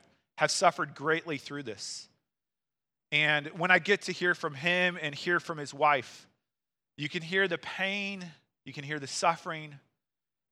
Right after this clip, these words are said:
but you can also hear their joy in the Word of God. They're constantly quoting Scripture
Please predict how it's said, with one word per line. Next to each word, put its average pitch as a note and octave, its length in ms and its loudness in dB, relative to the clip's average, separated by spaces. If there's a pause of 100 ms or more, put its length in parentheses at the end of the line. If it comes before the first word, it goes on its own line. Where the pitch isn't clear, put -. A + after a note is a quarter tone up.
but D3+ 120 0
you D#3+ 60 -6
can D#3+ 140 -10
also E3 380 -4
hear D#3 320 -4
their C#3+ 140 -4
joy C#3 500 -4
in B2+ 80 -12
the B2 80 -8
Word A#2+ 220 -8
of A2+ 120 -14
God. G#2+ 320 -10 (1120)
They're F3 140 8
constantly E3+ 1000 0 (460)
quoting D#3+ 320 -4
Scripture C3+ 640 -6